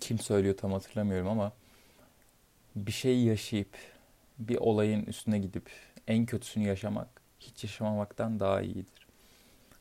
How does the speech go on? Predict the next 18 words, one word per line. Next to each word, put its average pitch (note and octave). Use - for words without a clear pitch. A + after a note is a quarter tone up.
Bu G#2
söz C3
aslında G#2+
o G#2
kadar A2+
iyi B2+
ki. -
O F#2+
kadar F2+
iyi F2
ki. F2+
<laughs> -
Sağ F#2+
ol F#2+
ya. F#2
<laughs> -
Hani C3
zaten G2+